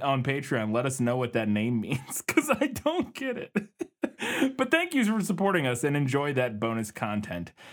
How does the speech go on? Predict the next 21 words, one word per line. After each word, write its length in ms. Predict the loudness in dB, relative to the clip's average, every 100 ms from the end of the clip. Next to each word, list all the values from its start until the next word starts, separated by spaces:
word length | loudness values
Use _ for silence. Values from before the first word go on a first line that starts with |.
| -2
And 140 | 2 2
as 120 | 4
always, 420 | 2 2 0 0
uh, 420 | -4 -2 0 0 2
we 140 | 2
have 200 | 2 0
our 180 | -2 -2
Academy 540 | -4 -2 0 0 0
Award-winning 560 | 0 0 0 0 -2 -2
patrons, 400 | -4 -4 -4 -4
our 120 | -4
fifteen 420 | 0 -2 0 0 2
dollar 240 | 2 0
supporters, 600 | -4 -6 -4 -4 -4 -6
and 300 | -4 0 2
they 100 | 2
are 360 | 2 0 -2 -6 -12 _ _
Matilde, 560 | -2 2 2 2 -4 -12 _ _
Steve 360 | -2 2 2 2
from 180 | 2
Arizona 680 | 4 0 0 0 0 -2 -4